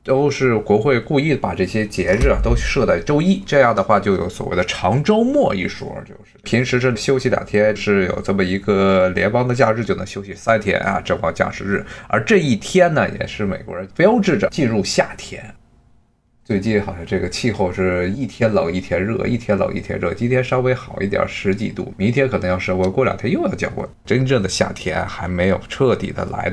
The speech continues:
临，而且现在大家都窝在家里。这个节日它本身呢，对于普通美国人来说，还是先不管它的纪念的目的，对于普通人来说，就是一个长周末啊，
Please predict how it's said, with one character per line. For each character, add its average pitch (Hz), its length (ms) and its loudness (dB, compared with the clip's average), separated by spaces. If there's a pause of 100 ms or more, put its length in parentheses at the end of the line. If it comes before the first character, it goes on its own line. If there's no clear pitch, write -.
临， 87 240 -2
而 90 120 -4
且 87 160 -10
现 87 280 -14
在 82 240 0
大 95 160 -2
家 90 100 2
都 90 120 -2
窝 92 200 2
在 87 80 -2
家 - 220 -2
里。 - 100 -12 (640)
这 147 240 2
个 117 360 4
节 110 220 2
日 180 200 4
它 165 80 2
本 110 200 2
身 196 220 2
呢， 220 100 4 (320)
对 151 160 2
于 190 60 4
普 196 240 -2
通 247 160 4
美 104 140 2
国 95 120 2
人 92 140 2
来 92 100 -8
说， - 240 -12
还 - 80 -20
是 - 120 -20 (100)
先 160 180 -4
不 160 200 -2
管 90 200 -2
它 107 200 -2
的 113 100 2
纪 156 220 -2
念 131 180 2
的 113 80 2
目 160 180 2
的， - 220 -4 (180)
对 131 140 2
于 127 60 0
普 - 160 -8
通 147 180 2
人 131 140 6
来 90 100 2
说， 95 220 -2
就 110 200 0
是 95 560 2 (120)
一 95 100 0
个 107 140 4
长 95 200 0
周 117 140 2
末 143 160 0
啊， - 240 -16